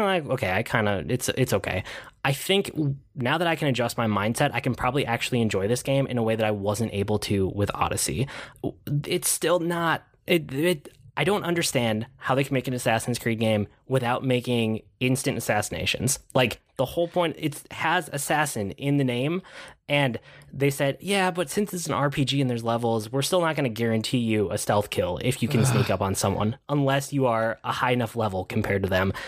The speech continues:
Speaker 1: That part of it is gonna bug me forever unless they fix that. But if
Speaker 2: Well,
Speaker 1: I
Speaker 2: that's
Speaker 1: can get
Speaker 2: the
Speaker 1: over that little bump,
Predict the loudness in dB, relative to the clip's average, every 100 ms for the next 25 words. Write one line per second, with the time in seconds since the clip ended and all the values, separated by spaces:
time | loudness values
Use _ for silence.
0 | -14 -16 -2 -2 0 0 0 2 0 0
1 | 0 0 2 0 2 0 0 -2 -2 0
2 | 0 -2 -2 0 0 2 -2 0 -6 -2
3 | 0 0 -2 -12 -18 -16 0 0 0 -4
4 | -2 2 2 4 2 2 0 -2 -4 -2
5 | -2 0 0 0 0 -2 -2